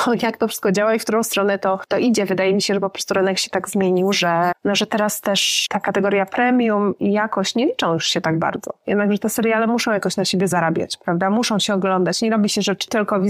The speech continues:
wizerunkowo. Kiedyś widz nie miał takiego wyboru. No i jak H B O robiło serial, czy tam, nie wiem, A M C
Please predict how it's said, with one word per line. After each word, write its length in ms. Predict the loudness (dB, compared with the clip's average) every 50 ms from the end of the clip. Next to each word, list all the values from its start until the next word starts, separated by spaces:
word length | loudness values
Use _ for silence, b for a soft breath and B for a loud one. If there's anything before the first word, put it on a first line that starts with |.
| 0 0
wizerunkowo. 600 | 0 0 -2 0 0 0 0 2 2 0 0 0
Kiedyś 680 | -2 -2 -2 0 0 0 0 0 -2 -2 -2 -2 0
widz 260 | 0 0 0 0 0 0
nie 100 | 2 2
miał 140 | 2 2
takiego 360 | 0 -2 -2 0 0 0 2 2
wyboru. 640 | 0 2 2 2 2 2 2 2 2 0 0 -2 -4 _
No 160 | -2 0 2 2
i 400 | 2 2 2 2 2 2 2 2
jak 360 | 2 0 -2 -4 -8 -6 -2 0
H 220 | 2 2 2 2
B 160 | 2 2 2
O 40 | 2
robiło 340 | 2 2 2 2 2 2 2
serial, 440 | 0 0 2 2 2 2 2 2 0
czy 100 | 0 0
tam, 140 | 2 2
nie 140 | 2 2 2
wiem, 140 | 2 2 2
A 20 |
M 180 | 2 2 2 0
C 180 | 0 0 2